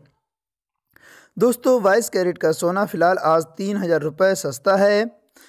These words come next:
बात करते हैं चौबीस कैरेट सोने का, तो एक ग्राम आज आपको मिलेगा चार हज़ार सात सौ नब्बे रुपये में।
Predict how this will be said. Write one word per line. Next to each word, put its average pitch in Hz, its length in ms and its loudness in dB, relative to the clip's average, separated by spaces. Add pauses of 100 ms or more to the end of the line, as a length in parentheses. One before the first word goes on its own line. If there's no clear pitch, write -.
(200)
बात 165 240 0
करते 165 280 -4
हैं 170 160 -6
चौबीस 170 340 -4
कैरेट 175 280 0
सोने 175 320 -8
का, 185 200 0
तो 180 120 -6
एक 165 280 -2
ग्राम 170 320 -2
आज 170 280 0
आपको 156 300 -4
मिलेगा 175 400 0
चार 170 400 0
हज़ार 180 300 0
सात 160 300 -2
सौ 160 240 -4
नब्बे 147 340 -2
रुपये 190 260 -2
में। 196 340 -4